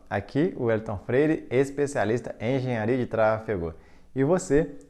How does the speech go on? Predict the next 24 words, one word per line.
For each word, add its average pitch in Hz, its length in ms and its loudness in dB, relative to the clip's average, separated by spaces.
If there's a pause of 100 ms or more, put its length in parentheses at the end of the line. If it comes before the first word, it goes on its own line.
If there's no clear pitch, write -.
(120)
é 135 200 2
muito 117 280 -2
bem-vindo 135 460 -2
aqui 120 340 -2
em 117 200 -2
nosso 120 340 -2
canal. 117 460 -4 (480)
Neste 113 200 -2
vídeo, 151 320 2
comentarei 107 460 0
com 113 160 -4
vocês 165 640 -2 (240)
sobre 139 380 2
uma 135 340 0
atualização 160 1000 0 (280)
sobre 123 380 2
o 117 80 4
trânsito 180 640 0
de 127 180 0
veículos 110 760 -2 (220)
novos 113 720 4 (180)
antes 220 440 2
do 180 240 6
licenciamento. 196 1000 0